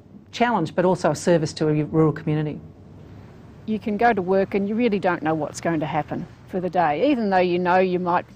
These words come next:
Speaker 2: be set out to have just routine appointments at the clinic. The people who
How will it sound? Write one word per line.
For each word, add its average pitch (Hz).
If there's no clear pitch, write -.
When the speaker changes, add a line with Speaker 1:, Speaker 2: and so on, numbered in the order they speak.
Speaker 2:
be 196
set 180
out 180
to 196
have 175
just 175
routine 202
appointments 196
at -
the 202
clinic. 226
The 196
people 226
who 196